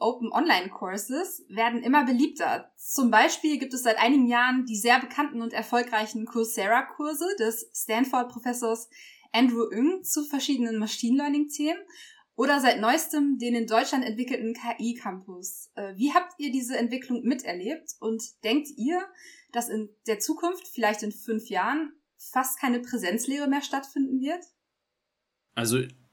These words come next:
Speaker 2: ich glaube, das sind so zwei, zwei wichtige Themen. Einerseits finde ich das total spannend und, und toll, dass es eben ein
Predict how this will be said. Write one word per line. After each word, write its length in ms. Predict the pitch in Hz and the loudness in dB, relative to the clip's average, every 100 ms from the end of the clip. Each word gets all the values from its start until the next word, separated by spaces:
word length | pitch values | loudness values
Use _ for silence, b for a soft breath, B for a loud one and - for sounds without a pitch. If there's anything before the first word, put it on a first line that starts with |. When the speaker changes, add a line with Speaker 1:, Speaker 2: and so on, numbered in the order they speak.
| _ _ 113 | _ _ -12
Speaker 2:
ich 220 | 110 - | -8 0
glaube, 200 | 139 143 | 2 4
das 140 | 135 | 2
sind 160 | 151 151 | 2 2
so 160 | 131 127 | 2 2
zwei, 520 | - 120 131 147 143 | 0 0 2 0 0
zwei 420 | - 135 135 123 | 0 2 2 2
wichtige 420 | 151 156 170 165 | 2 2 4 4
Themen. 320 | 165 175 170 | 4 4 4
Einerseits 560 | - 127 151 135 139 131 | 2 2 2 2 2 0
finde 220 | - 135 | 0 2
ich 80 | 127 | 2
das 180 | 131 127 | 2 0
total 460 | 123 123 123 123 | -2 -2 -2 0
spannend 500 | 120 - 123 180 185 | -2 0 2 2 2
und, 340 | 120 120 117 113 _ _ - | 2 2 0 -8 _ _ -2
und 260 | 117 - - 98 - - - _ _ | -2 -2 -14 -20 -20 -20 -20 _ _
toll, 440 | - - 139 175 160 | -6 0 2 2 2
dass 280 | 135 123 117 | 2 0 0
es 120 | - | 0
eben 300 | 127 120 123 | 2 2 0
ein 360 | 110 113 113 | 0 0 -2